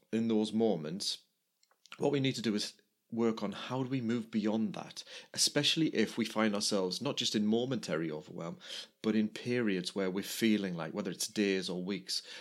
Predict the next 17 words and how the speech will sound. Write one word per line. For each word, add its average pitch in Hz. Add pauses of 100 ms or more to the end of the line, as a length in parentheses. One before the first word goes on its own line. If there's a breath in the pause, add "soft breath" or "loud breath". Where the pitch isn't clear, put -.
(100)
where 104
we're 113
feeling 117
like 87
life 110
is 90 (120)
just -
pushing 117
us 92
to -
that 107
edge, 92
or 90
we're 101
in 113
that 104
edge 90